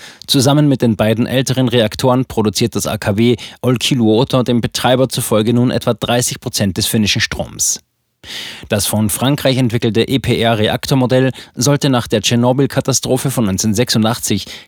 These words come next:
die Kernkraft wiederbeleben und mehr Leistung bei größerer Sicherheit bieten. Allerdings gab es nicht nur bei dem Bau in Finnland Probleme. Auch bei E-P-R-Projekten in Frankreich und Großbritannien gibt es Verzögerungen und Kostenexplosionen.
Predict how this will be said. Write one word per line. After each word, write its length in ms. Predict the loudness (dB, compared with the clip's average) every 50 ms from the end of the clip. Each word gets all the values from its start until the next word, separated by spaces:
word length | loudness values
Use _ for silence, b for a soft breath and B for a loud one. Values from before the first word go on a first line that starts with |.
| B -6
die 80 | -4
Kernkraft 580 | -2 0 0 0 0 2 2 2 0 0 0 0
wiederbeleben 680 | 0 2 2 2 2 2 2 2 2 2 2 2 0 0 B B B B
und 220 | -4 -2 0 2
mehr 180 | 2 4 4 4
Leistung 440 | 4 2 0 -2 0 0 0 2
bei 100 | 2 2
größerer 480 | 2 4 2 2 2 2 2 2 2 2
Sicherheit 460 | 2 0 0 -2 -2 -2 -4 -6 -6
bieten. 480 | -6 -8 -8 -10 -14 -16 -16 -18 -20 -20 B B B B B B B B -4
Allerdings 600 | 0 2 2 2 2 2 2 2 2 2 0 0
gab 220 | 2 2 2 2
es 160 | 0 0 0 0
nicht 240 | 0 0 0 0
nur 100 | 0 2
bei 100 | 2 2
dem 200 | 0 0 0 0
Bau 220 | 0 0 2 2 2
in 100 | 0 0
Finnland 400 | 0 0 2 2 2 0 0 -2
Probleme. 560 | -2 -2 -2 0 0 -2 -2 -4 -6 -8 -8 _
Auch 200 | 0 0 0 0
bei 160 | 0 0 0
E-P-R-Projekten 880 | 0 0 0 0 0 0 0 0 2 2 2 4 4 2 2 0 0 -2
in 80 | -2 0
Frankreich 540 | 0 0 -2 -2 -2 0 0 -2 0 0
und 100 | 0 -2
Großbritannien 760 | 0 -2 -2 -2 -2 -2 -2 -2 0 2 2 2 2 2 0 B B B B -4
gibt 180 | -2 -2 0
es 100 | 0 0
Verzögerungen 720 | 0 0 0 0 0 0 0 0 -2 -2 0 -2 -2 -2
und 220 | -2 -4 -4 -4 -2
Kostenexplosionen. 1300 | -2 -2 -2 -2 -2 -4 -4 -4 -6 -8 -6 -4 -4 -2 -2 -2 -4 -4 -8 -12 -14 -14 -16 -16